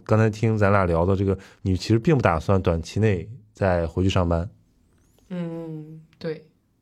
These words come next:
Speaker 1: 所以
Speaker 2: 因为我觉得给别人打工这件事情其实挺没有意义的。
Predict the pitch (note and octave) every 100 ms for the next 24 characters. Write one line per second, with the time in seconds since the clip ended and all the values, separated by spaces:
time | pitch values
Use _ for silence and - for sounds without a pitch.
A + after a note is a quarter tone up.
0 | - - G2 G#2 G2 F#2 F2 D#2 G3+ G3
1 | E3+ E3 F#3+ F#3+ F3+ - D#3+ D3 D#3 F#3
2 | G3+ F3 E3 E3+ F3+ G3 G#3 G3+ G3 G#3
3 | - E3+ D3+ D3 - F#3+ - - - D#3+
4 | E3 F#3 G#3 E3 D#3